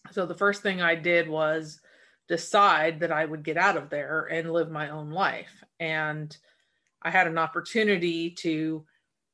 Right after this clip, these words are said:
be basically live-in caregiver for a period of time. And when that opportunity kind of came to a close,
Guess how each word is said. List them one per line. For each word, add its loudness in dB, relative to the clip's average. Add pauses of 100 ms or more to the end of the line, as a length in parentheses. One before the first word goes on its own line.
(220)
be -2
basically 0
live-in 0
caregiver 2
for 4
a -2
period 0
of -10
time. -4 (580)
And -2
when -2
that 2 (480)
opportunity 0
kind 0
of -4
came -2
to -4
a -4
close, 2